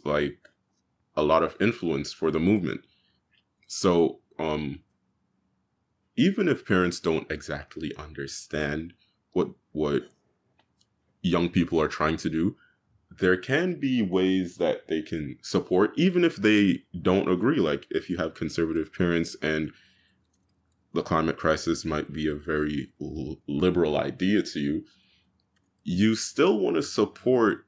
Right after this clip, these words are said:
the, a noble cause that your child is taking up. Like, so I think it's important for parents to just be a support group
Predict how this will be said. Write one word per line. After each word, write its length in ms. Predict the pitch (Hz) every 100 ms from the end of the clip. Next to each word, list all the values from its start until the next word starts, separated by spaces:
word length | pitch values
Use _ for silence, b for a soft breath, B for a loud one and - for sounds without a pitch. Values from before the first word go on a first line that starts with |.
| -
the, 540 | 80 85 80 78 76 - _ _ _ _ - - -
a 80 | 95
noble 360 | 92 98 107 95
cause 440 | - 98 92 82
that 160 | 80 73
your 120 | 80
child 340 | 76 82 82 78
is 140 | 73
taking 340 | 82 78 85
up. 220 | 92 - - _ _
Like, 300 | - 69 - _ _ _ _ _ _ _ _ _ _ _ _ _ _ _ _ _ _ _
so 200 | - 98
I 100 | 90
think 260 | - 113 110
it's 140 | 87
important 400 | 85 - 90 73
for 120 | -
parents 480 | 71 80 78 76 -
to 160 | - 78
just 400 | 76 73 - 76
be 380 | 78 76 73 -
a 80 | -
support 480 | - 76 110 117 -
group 280 | 80 71